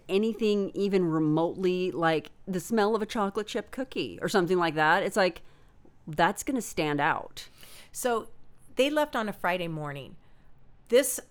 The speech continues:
Speaker 2: report is being given the Tuesday after that Friday, and it says authorities are looking for both Vicky White and Casey White, who are not related, after
Speaker 1: <laughs>
Speaker 2: the corrections officer on Friday morning left the Lauderdale County Detention Center with thirty-eight-year-old inmate while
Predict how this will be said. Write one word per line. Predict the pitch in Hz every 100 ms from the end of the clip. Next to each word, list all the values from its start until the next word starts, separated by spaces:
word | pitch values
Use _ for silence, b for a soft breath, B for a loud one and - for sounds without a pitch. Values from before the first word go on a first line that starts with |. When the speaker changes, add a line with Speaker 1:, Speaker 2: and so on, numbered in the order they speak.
| - - -
Speaker 2:
report | 214 - 240 - -
is | 180 156
being | - 202 190 185 175 - 170
given | 190 180 175
the | 170 165
Tuesday | - 214 202 - 190 -
after | 170 160 180
that | 170 - -
Friday, | - 143 156 131 135
and | 185
it | -
says | - 202 190
authorities | 196 - - 226 254 285 277
are |
looking | 214 208 - 202
for | -
both | 170 175 - - -
Vicky | 165 196 254
White | 240 226 226
and | 220
Casey | 220 233 226 208
White, | 175 151
who | - 269
are |
not | 269 196
related, | 185 175 156 156 180 -
after | 180 196 - 262
Speaker 1:
<laughs> |
Speaker 2:
the | 254
corrections | - 226 226 - 262 202
officer | 190 - 202
on | 190
Friday | 190 196 185 214
morning | 202 180 175 165
left | 175 185
the | 220
Lauderdale | 196 190 208 214
County | 214 208 196 202
Detention | - - 208 - 160
Center | - 156 151 156 - B B B
with | 196 190
thirty-eight-year-old | 233 247 254 202 214 226 214
inmate | 220 202 180 -
while | 185 185 202